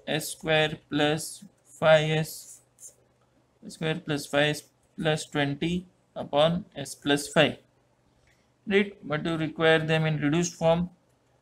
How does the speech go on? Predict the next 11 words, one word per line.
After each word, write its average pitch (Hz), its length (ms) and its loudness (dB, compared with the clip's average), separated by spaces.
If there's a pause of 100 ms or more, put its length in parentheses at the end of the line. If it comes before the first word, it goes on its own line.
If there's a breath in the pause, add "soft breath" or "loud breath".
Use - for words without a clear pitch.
(240)
So 160 220 -2
this 170 220 2
should 175 200 0
be 175 120 4
three 170 260 0
plus 170 320 4
two. 180 400 6 (1300)
Three 165 240 -2
twos 160 240 0
are 165 100 4
six, - 460 2